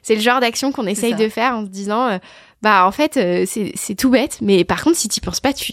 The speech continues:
Speaker 1: tu, il se passe rien,
Speaker 2: Exactement.
Speaker 1: quoi.
Speaker 2: Bon, bien joué en tout cas.
Speaker 1: Merci.
Speaker 2: Euh, donc voilà, on va rester sur le sujet des équipes justement. Donc tu
Speaker 1: Mhm.
Speaker 2: disais, euh, que un rapprochement où il faut faire que le branding, bah, c'est,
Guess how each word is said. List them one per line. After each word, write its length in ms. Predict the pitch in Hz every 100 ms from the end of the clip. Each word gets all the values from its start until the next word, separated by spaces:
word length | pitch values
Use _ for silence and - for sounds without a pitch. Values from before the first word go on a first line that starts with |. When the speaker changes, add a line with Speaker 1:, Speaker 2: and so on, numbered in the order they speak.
| -
Speaker 1:
tu, 140 | -
il 80 | -
se 80 | -
passe 160 | 180 170
rien, 160 | 190 285
Speaker 2:
Exactement. 240 | - 208
Speaker 1:
quoi. 100 | 196 _
Speaker 2:
Bon, 140 | - -
bien 200 | 175 196
joué 140 | 185 170
en 60 |
tout 100 | 185
cas. 200 | - 262 -
Speaker 1:
Merci. 380 | 208 226 254 - 160 -
Speaker 2:
Euh, 240 | 180 175 165 160 214 233
donc 80 | 196
voilà, 160 | 214 202
on 40 |
va 80 | 160
rester 280 | 160 - 311
sur 160 | 226
le 60 | 185
sujet 280 | - 175 190
des 180 | 165
équipes 220 | 165 - 175
justement. 380 | 165 - 190
Donc 160 | 254 185
tu 80 | 233
Speaker 1:
Mhm. 60 |
Speaker 2:
disais, 460 | 392 170 165 185 190 147
euh, 40 | -
que 140 | -
un 320 | 147 135 -
rapprochement 640 | 143 151 180 170 185 185 180
où 40 |
il 80 | 156
faut 120 | 165
faire 220 | - 156
que 100 | -
le 120 | 170 160
branding, 500 | 156 156 165 180 160
bah, 140 | -
c'est, 260 | - -